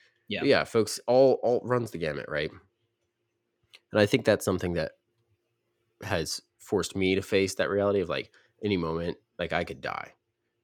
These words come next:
Speaker 2: And I
Speaker 1: Yeah.
Speaker 2: think something that very much motivates me is, like, I don't know what's gonna take me out, but what happened, what,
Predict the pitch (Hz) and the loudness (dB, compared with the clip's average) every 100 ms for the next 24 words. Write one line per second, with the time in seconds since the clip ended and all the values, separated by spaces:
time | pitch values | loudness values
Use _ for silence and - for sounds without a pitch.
0 | _ - 95 92 90 101 104 98 85 95 | _ -2 0 0 -2 -2 0 -2 0 0
1 | 92 - 92 82 78 - 90 85 78 78 | 0 -2 -4 -2 -4 -4 -4 -2 -2 -6
2 | _ _ _ _ _ _ 87 82 76 71 | _ _ _ _ _ _ -4 -2 -2 -4
3 | 82 - 101 117 104 98 - 90 90 76 | -6 -2 0 2 4 2 0 -6 -6 -8
4 | 78 85 78 71 - _ _ _ _ _ | -6 -4 -2 -4 -10 _ _ _ _ _
5 | 95 95 _ 95 85 90 107 104 104 98 | -18 -18 _ 0 0 0 2 2 0 -2
6 | 95 90 - 104 | -4 -8 -2 -2